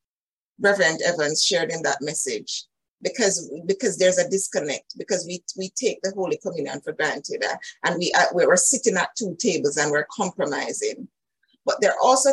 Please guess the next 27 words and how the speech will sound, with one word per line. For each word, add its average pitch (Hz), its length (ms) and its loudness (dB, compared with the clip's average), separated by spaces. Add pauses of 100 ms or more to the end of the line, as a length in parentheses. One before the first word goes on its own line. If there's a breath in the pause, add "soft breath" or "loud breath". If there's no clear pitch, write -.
(160)
times 208 440 2
in 185 120 -2
our 196 160 4
lives 170 380 2
when 175 120 -2
we 185 120 -8
go 190 260 4
through 214 340 -2
trials 175 460 0
and 160 180 -4
tribulations 156 800 -4
and 151 140 -4
we 170 140 -6 (140)
face 233 280 4
the 214 180 -4
furnace 147 720 0 (1120)
because 196 420 2
God - 300 4
allows 202 560 6
it, - 140 -4
because 202 300 -4
he's 165 220 -8 (120)
working 202 440 2 (160)
on 165 120 -4
something 160 480 -2
in 143 160 -6
us. - 380 -4